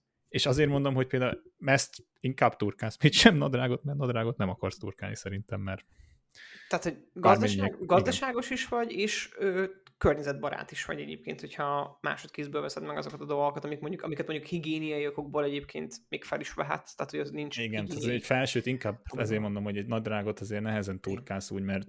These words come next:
Speaker 1: gyönyörű Bozső Telekomos nadrágot is láttam már, de azt csak körülbelül szerintem szuvenírnak tettem el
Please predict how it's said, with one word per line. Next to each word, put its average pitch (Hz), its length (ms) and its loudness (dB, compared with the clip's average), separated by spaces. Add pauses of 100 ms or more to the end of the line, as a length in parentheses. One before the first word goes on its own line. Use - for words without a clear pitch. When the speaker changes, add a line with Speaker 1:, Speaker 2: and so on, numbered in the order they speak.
(160)
Speaker 1:
gyönyörű 113 320 4
Bozső 110 320 4
Telekomos 104 500 0
nadrágot 101 440 -2
is 98 140 -2
láttam 104 360 -2
már, 95 140 0
de 95 100 -4
azt 95 140 -4
csak - 160 -8
körülbelül 95 340 -2
szerintem 98 220 -4
szuvenírnak 87 640 -4
tettem 87 380 -6
el 90 280 -6